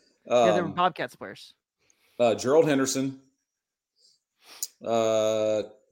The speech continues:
Speaker 2: Gilchrist and Cody Zeller.
Speaker 1: Yep.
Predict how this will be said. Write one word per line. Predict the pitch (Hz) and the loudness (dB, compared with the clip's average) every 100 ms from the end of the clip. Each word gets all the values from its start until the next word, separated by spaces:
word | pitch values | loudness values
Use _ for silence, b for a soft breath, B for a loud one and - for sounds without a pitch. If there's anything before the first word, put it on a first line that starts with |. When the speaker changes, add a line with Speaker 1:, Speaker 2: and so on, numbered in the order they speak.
| - | -4
Speaker 2:
Gilchrist | 127 147 143 143 147 - | 0 0 2 2 2 0
and | 113 - | -8 -4
Cody | 127 135 | -2 -2
Zeller. | 131 117 107 110 120 - _ _ _ _ _ _ _ | -2 0 0 -2 -8 -18 _ _ _ _ _ _ _
Speaker 1:
Yep. | 147 165 | -10 -10